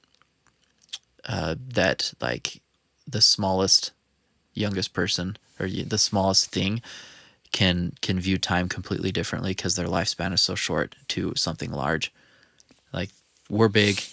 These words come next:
but as children, you know, days go by way faster. As adults, I mean, adults, they go by way faster, but as children, they, you know, they go for on forever. Like, especially dogs. Like, you think about a dog and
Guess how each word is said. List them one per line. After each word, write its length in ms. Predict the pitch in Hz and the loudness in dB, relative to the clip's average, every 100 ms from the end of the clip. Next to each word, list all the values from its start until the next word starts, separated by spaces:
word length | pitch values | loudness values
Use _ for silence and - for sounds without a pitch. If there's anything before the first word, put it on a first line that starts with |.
| - | -6
but 140 | - - - | -2 0 0
as 160 | 95 | 0
children, 540 | - - 120 110 98 95 | 2 2 2 2 -2 -2
you 80 | |
know, 120 | 95 - | -4 -4
days 260 | - - | -2 -4
go 140 | - - | -4 -6
by 180 | 80 | -4
way 180 | - - | -4 -6
faster. 480 | - - - - - _ - - | -4 -4 -2 -4 -8 _ -20 -6
As 120 | - | -4
adults, 540 | 78 78 69 - - - | -2 0 0 0 -2 0
I 80 | 110 | 2
mean, 140 | 98 | 2
adults, 400 | 92 101 76 - | 2 2 2 0
they 120 | - - | -2 -2
go 120 | 80 | -2
by 140 | 67 | -2
way 140 | 73 73 | -2 -2
faster, 440 | 60 - - - | -2 0 -2 -4
but 100 | 87 | -6
as 120 | - | -4
children, 440 | - 113 104 78 101 | -2 -2 -2 -4 -6
they, 220 | 82 - - - | -8 -8 -14 -12
you 80 | |
know, 200 | - - - - - _ - | -8 -10 -12 -20 -20 _ -10
they 80 | |
go 120 | - - | -8 -8
for 180 | - | -8
on 100 | - | -8
forever. 420 | - 67 98 87 - - - - - | -2 2 2 2 -4 -10 -18 -16 -12
Like, 140 | - | -6
especially 520 | - - 92 - 65 | -2 2 2 0 -2
dogs. 520 | - 65 71 - - - | -2 0 0 0 -2 -4
Like, 160 | - 98 | -8 -6
you 60 | |
think 160 | 107 98 | -6 -4
about 260 | 90 78 - 160 | -4 -4 -8 -8
a 120 | - | 0
dog 340 | 95 85 80 71 | 2 2 0 -6
and 200 | 69 | -10